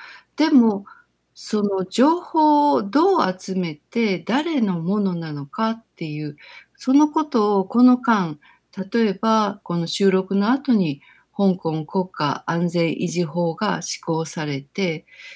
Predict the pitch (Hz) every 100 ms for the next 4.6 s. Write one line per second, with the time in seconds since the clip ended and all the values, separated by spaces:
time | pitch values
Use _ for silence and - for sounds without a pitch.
0 | _ - 277 277 277 277 269 254 254 _
1 | _ - 254 254 262 240 240 233 - 220
2 | 285 294 226 170 170 160 - - _ _
3 | _ _ _ _ _ 196 240 277 359 339
4 | 247 196 - 160 151 -